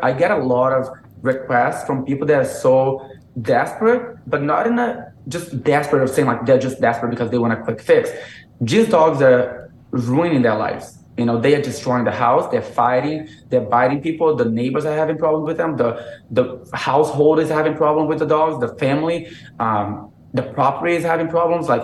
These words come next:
everything, the, the law around them, the, the city can sometimes have problems with how bad the dogs are misbehaving, the, the problems that they're causing. So because I get a lot of these people, it's really hard to say no. It's really hard when people are sending you pictures of their arms completely beat up by the dog and they love this dog and they're not ready to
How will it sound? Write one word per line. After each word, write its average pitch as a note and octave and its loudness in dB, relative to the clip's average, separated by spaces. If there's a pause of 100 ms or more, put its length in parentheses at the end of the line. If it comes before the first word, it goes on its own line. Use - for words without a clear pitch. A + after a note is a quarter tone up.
everything, D#3 0
the, B2 -2
the B2+ 2
law B2+ 2
around D3+ -2
them, D3+ -2
the, A#2 -2
the A2+ -8
city C#3+ 0
can D3 -2
sometimes D3 -2
have C#3+ -4
problems C#3+ 0
with C3 -4 (280)
how B2+ 0
bad B2+ 2
the B2+ -2
dogs B2+ 2
are B2 0
misbehaving, A#2+ -2
the, A#2+ -4
the B2+ 0
problems B2 0
that B2+ 2
they're C3+ 2
causing. C#3 2 (240)
So D3+ 2
because F3 2
I A3+ 6
get G#3 2
a E3+ 0
lot D#3+ 4
of D3+ 0
these D3 -6
people, G3 -2
it's A#2+ -2
really G#3+ 2
hard F3 2
to D3 -8
say C3 0
no. A#2 -2 (220)
It's - -4
really F#3 2
hard F3+ 4
when D#3+ 0
people D#3 -2
are - -4
sending D3 0
you C3+ -2
pictures B2+ 0
of B2+ -2
their A#2+ 0
arms B2+ 2
completely C3+ -2
beat B2+ 2
up B2+ 0
by B2+ 2
the A#2 -2
dog A#2+ 0
and A#2+ -2
they A#2 -2
love A#2+ -2
this C3+ -8
dog B2+ 0
and A#2 -2
they're A2+ 2
not A2+ -2
ready B2 0
to B2 -8